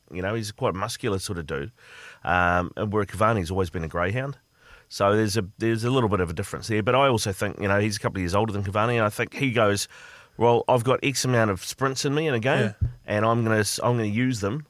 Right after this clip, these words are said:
Speaker 1: for when there's an opportunity for me to score a goal."
Speaker 2: So, so you're strongly in the Messi is greater than Ronaldo camp?
Speaker 1: No, not at all.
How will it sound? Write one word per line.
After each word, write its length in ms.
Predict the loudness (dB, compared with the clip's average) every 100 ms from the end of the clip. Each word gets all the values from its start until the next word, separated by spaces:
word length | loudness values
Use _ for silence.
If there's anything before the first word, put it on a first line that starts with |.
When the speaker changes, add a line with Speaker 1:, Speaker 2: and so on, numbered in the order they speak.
| _
Speaker 1:
for 220 | -8 -2
when 420 | 2 2 2 -2 -4
there's 180 | -2
an 80 | -2
opportunity 480 | -2 -2 -2 0 0
for 120 | -2
me 100 | -2
to 60 | -2
score 200 | -4 -4
a 40 |
goal." 240 | -2 -4 -6 -6
Speaker 2:
So, 580 | 0 4 4 4 2 -2
so 200 | -2 2
you're 580 | 4 4 4 6 4 2 -6 -6
strongly 920 | -4 0 4 6 6 6 4 4 2
in 200 | 0 2
the 180 | 4 4
Messi 520 | 2 2 2 2 2
is 240 | 2 0 2
greater 320 | 2 2 2
than 200 | 0 0
Ronaldo 460 | 2 2 2 0
camp? 260 | -2 -6 -6 _ -2
Speaker 1:
No, 240 | 2 4
not 160 | 4 4
at 60 |
all. 220 | 2 0